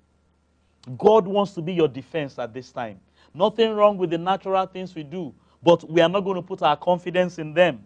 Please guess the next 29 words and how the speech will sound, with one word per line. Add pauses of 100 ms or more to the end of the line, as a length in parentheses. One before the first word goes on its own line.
Glory
be
to
God. (440)
Our (100)
confidence
is
going
to
be
in
God. (600)
Second
Kings
chapter
six,
very
powerful
story (340)
about
Elisha
and
the
Syrian
army. (440)
The
Syrian
army
came,